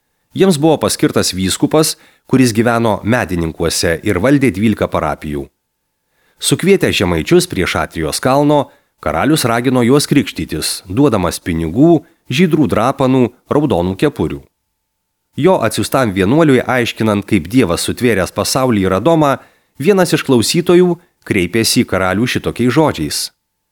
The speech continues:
„Meluoja, karaliau, šis žmogus. Jis dar nelabai senas, mat daugelis iš mūsų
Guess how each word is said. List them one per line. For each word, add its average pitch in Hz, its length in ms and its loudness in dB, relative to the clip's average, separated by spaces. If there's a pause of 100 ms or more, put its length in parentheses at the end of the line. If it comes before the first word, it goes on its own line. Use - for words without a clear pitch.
(260)
„Meluoja, 170 580 4
karaliau, 104 480 0
šis 82 260 -6
žmogus. 87 560 -2 (380)
Jis 165 220 2
dar 139 160 0
nelabai 123 400 2
senas, 104 640 -2 (340)
mat 160 220 2
daugelis 131 480 2
iš - 180 -2
mūsų 165 480 4